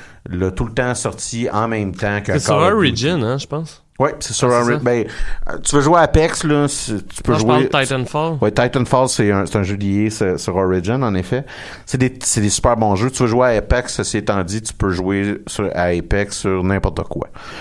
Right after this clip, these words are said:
Speaker 1: Euh, sur un P C, sur un Xbox, sur un, euh, sur un P S quatre. C'est un super bon jeu, là. Ça, je te dis, là, les mécaniques de base sont ultra raffinées.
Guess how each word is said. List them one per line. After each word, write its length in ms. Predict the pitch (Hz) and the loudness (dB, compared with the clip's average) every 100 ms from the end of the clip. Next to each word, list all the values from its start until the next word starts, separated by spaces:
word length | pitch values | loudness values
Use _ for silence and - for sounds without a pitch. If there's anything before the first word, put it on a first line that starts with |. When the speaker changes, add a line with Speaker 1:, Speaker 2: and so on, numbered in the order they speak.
| - - - | -14 -14 -10
Speaker 1:
Euh, 280 | 78 76 76 | -6 -4 -4
sur 200 | 73 - | -4 -2
un 100 | 82 | 0
P 180 | - 82 | 0 -2
C, 180 | - 87 | -2 -4
sur 220 | - - | -4 -8
un 320 | 113 82 80 | -4 -2 -4
Xbox, 400 | 73 - 87 85 - | -6 -6 -4 -4 -6
sur 200 | 78 76 | -8 -6
un, 220 | 76 80 | -6 -6
euh, 320 | 80 80 78 76 62 - - - - - | -8 -8 -8 -10 -12 -16 -18 -18 -18 -16
sur 220 | - 92 | -6 -4
un 80 | 78 | -2
P 100 | 80 | -4
S 160 | 73 | -6
quatre. 200 | - - - - - - - - - - - - - - - | -8 -12 -14 -20 -20 -18 -18 -18 -12 -12 -10 -14 -16 -18 -6
C'est 280 | - - 101 | -2 -2 0
un 80 | 92 | 0
super 800 | - - - - - 147 190 120 | 2 4 4 2 2 4 4 2
bon 220 | 92 87 | 2 0
jeu, 200 | 90 110 87 | 0 0 -2
là. 80 | 80 78 | -4 -6
Ça, 200 | - 127 | -4 -4
je 100 | - | -2
te 60 | |
dis, 280 | 117 104 123 | -2 -2 -2
là, 60 | 92 | 0
les 120 | 90 | 0
mécaniques 600 | 101 - 120 113 156 156 | 0 2 2 2 0 0
de 80 | 104 | 0
base 400 | 85 101 123 131 | 2 2 2 0
sont 160 | 120 95 | 0 -2
ultra 280 | 92 127 117 | -2 -2 -2
raffinées. 440 | 92 - 113 139 | -4 -4 -2 -4